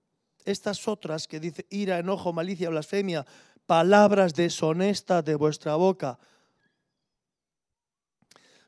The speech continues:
Todo eso, todo eso es dejado atrás cuando nos vestimos de Cristo. Y hay una cosa importante,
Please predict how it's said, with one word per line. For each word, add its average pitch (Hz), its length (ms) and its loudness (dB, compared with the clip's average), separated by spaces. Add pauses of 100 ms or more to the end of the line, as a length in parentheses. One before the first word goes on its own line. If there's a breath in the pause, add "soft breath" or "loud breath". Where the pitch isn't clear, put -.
(120)
Todo 240 320 8
eso, 208 500 2 (120)
todo 220 340 2
eso 233 460 0 (2500)
es 196 180 -2
dejado 220 380 -2
atrás 226 400 -2
cuando 190 220 -4
nos 175 220 -4
vestimos 170 920 -12 (1300)
de 160 140 -8
Cristo. - 560 -12 (580 soft breath)
Y 170 120 -2
hay 247 160 2
una 233 180 -4
cosa 240 280 -4
importante, 170 800 -12